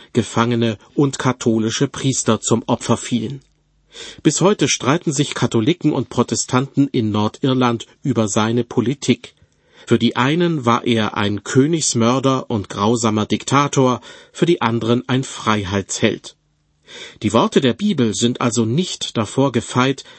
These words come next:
von Menschen für ihre Zwecke vereinnahmt zu werden, obwohl die Aufforderung Jesu, Gott zu fürchten, doch auch die Ehrfurcht vor seinem Wort mit einschließt.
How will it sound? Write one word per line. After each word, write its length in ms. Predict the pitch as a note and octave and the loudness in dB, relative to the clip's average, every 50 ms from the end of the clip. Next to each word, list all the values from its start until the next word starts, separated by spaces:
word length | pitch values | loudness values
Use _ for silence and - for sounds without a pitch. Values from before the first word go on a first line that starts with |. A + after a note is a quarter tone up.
| - _ | -20 _
von 260 | - - - G2+ G2+ | -6 -2 -2 0 2
Menschen 540 | G2 G#2 A#2 C3+ D3 - - C#3+ C#3 B2+ - _ - | 2 2 2 2 0 -2 -2 -2 -2 -2 -4 _ -6
für 240 | - - A#2+ - - - | 0 0 0 0 0 -2
ihre 320 | C#3+ C3+ C#3+ C#3 C#3 C3 | 0 2 2 2 0 -2
Zwecke 420 | - - - - A2 G#2 - A#2+ A2+ | -4 -4 -2 0 0 0 0 -2 -2
vereinnahmt 720 | - - C3 B2+ - A#2+ A#2 A2+ A2 G#2 G2+ G2 G#2 - - | 0 0 0 0 0 0 0 0 0 0 0 -2 -2 -4 -4
zu 200 | - B2 G#2+ A#2 | -2 0 2 2
werden, 400 | A2 G2+ - - - - - _ _ _ _ _ _ _ _ _ _ _ _ - | 0 0 -2 -6 -10 -12 -12 _ _ _ _ _ _ _ _ _ _ _ _ -8
obwohl 360 | F#2+ F#2 - - A2+ A#2+ D3+ C#3+ | -8 -6 -2 0 2 2 2 2
die 140 | A#2+ A#2+ - | 0 0 0
Aufforderung 600 | A2 A#2+ B2+ - - C3 A#2+ B2 G#2 G#2+ A2 A2 | 0 0 0 2 2 2 2 2 0 0 -2 -2
Jesu, 460 | - - B2 B2+ C#3+ C#3 D3+ E3 D3+ | 0 2 2 2 2 4 2 2 2
Gott 260 | C3 - A#2+ G#2+ - - | 2 0 0 0 0 -2
zu 140 | - A#2 | -6 -8
fürchten, 520 | G2+ - - B2 C#3 C#3 - - C#3 B2 - - - - - - - | -4 0 0 0 0 0 0 0 0 0 0 -4 -16 -20 -14 -4 0
doch 220 | A2+ A2 - - _ | 0 0 0 -2 _
auch 360 | - A2 G#2+ C3 F3+ - - - - - - - | 0 2 2 2 0 -2 -8 -16 -20 -20 -12 -6
die 200 | - B2 A#2+ - B2+ | -4 -4 0 2 2
Ehrfurcht 520 | A#2 A2+ A2+ - - - B2 B2 - - - | 2 2 0 -2 -2 0 0 0 -2 -6 -6
vor 180 | - B2 A#2+ | -4 -2 -2
seinem 380 | A2 B2 A#2+ C3 C3+ C3+ A#2+ A2 | 0 0 0 0 -2 -2 0 2
Wort 340 | A#2 G#2+ G2+ F#2+ - - - | 2 2 0 -2 -4 -4 -4
mit 220 | A2 - - - | -4 -4 -2 -4
einschließt. 680 | G#2 G#2 G2+ G2 - - - A2 A2 - - - - | -2 -2 -2 -2 -4 -6 -6 -6 -8 -8 -10 -12 -14